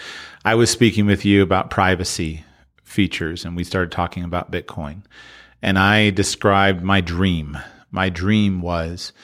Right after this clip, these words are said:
I imagined a scenario where I have to leave my house and everything is taken from me, right? The, the goons with guns show up at the door, knock on the door, they confiscate everything. I have to,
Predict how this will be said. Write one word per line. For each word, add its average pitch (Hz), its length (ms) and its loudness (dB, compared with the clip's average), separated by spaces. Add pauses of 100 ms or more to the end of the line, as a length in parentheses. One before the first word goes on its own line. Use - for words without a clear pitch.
(480)
I 90 120 -2
imagined 107 480 2
a - 20 2
scenario 101 640 2
where 90 180 -2
I 87 120 0
have - 240 -8
to 85 100 -6
leave 107 380 0
my 101 160 -2
house 80 560 -6 (500)
and 87 600 0 (180)
everything 113 600 2
is 107 120 0
taken 101 380 -2
from 82 260 -4
me, 69 200 -14 (240)
right? 90 300 -4
The, 82 300 0
the 87 100 -2
goons 98 360 0
with 92 160 -4
guns 98 260 2
show 101 200 2
up 95 120 -2
at 95 60 -8
the - 60 -6
door, 101 380 4
knock 95 260 -2
on 95 100 -4
the 95 60 -4
door, 98 540 2
they 87 220 0
confiscate 98 640 0
everything. 92 540 -2 (480)
I 101 160 4
have 101 180 0
to, 92 260 2